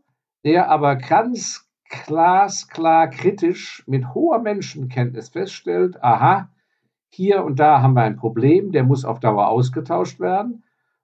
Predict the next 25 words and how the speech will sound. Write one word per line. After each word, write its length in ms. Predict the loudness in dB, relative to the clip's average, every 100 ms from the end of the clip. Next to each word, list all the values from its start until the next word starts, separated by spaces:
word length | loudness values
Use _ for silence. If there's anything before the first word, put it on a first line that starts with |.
| -4
Und 180 | 0 2
deshalb 340 | 2 0 0
ist 160 | -2 -2
ja 80 |
immer 300 | -4 -4 -4
wieder 240 | -2 0 2
so, 260 | 2 2
dass 300 | 2 -2 -4
besonders 640 | -8 -2 0 0 0 -2 -10 _ _ _ -2
auch 200 | -2 -2
viele 320 | -6 -4 -2
deutsche 480 | 0 -2 -2 -2 2
Arbeitnehmer, 840 | 2 0 -2 -2 0 2 2 0 -8 _ _ _
äh, 220 | 0 0 2
auf 440 | 2 2 -2 -10 _ _
die 340 | -6 -4 -4 -6
Amerikaner 840 | -8 -6 -4 -6 0 0 2 0
reinfallen, 1040 | 2 0 -2 -6 0 2 2 0 -4 -8 _ _ _ _
weil 400 | -2 0 2 0
sie, 480 | -2 -2 -2 -2 -6
äh, 600 | -6 -4 -4 -6 -10 -12
mit 220 | -10 -6
der 80 | -6
Duzerei, 840 | -6 -8 -8 -4 -2 2 2 2 2
"Oh, 380 | 2 2 0